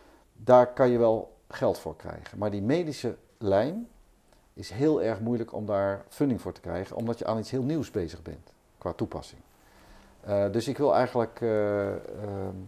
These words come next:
vanuit die vijfhonderdduizend euro de volgende promovendus gaan betalen, eh, die weer een nieuwe robot gaat ontwikkelen.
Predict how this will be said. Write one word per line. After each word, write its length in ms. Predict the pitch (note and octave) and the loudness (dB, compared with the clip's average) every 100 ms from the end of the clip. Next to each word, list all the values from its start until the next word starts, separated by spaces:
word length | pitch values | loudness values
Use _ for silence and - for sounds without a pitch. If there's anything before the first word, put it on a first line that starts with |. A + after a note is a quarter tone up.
| G#2 _ - | -18 _ -16
vanuit 400 | - A2 G#2+ G2 | -2 0 0 -2
die 100 | G2+ | 0
vijfhonderdduizend 640 | A2+ G2+ G#2 F#2 F#2+ F#2 | 0 0 -6 -4 -4 -4
euro 180 | G#2+ A2 | -6 -4
de 100 | G#2 | -4
volgende 340 | - C3 A2+ A2 | -2 -4 -4 -6
promovendus 640 | G#2+ G2+ F#2+ A#2 A#2 - | -4 -4 -2 -4 -4 -12
gaan 200 | - A#2 | -8 -6
betalen, 560 | A2 - A2 G#2+ A2 B2 - - _ _ - | -6 -4 -4 -4 -6 -10 -18 -20 _ _ -10
eh, 120 | G2+ G2+ | -6 -6
die 140 | G#2 A2+ | -4 0
weer 180 | A2+ | 0
een 80 | G#2 | 2
nieuwe 220 | A2+ A#2+ | 0 0
robot 320 | G2 A#2+ A#2 - | 0 -2 -2 -8
gaat 240 | A2 - | -10 -12
ontwikkelen. 380 | G2+ F#2 - | -14 -16 -16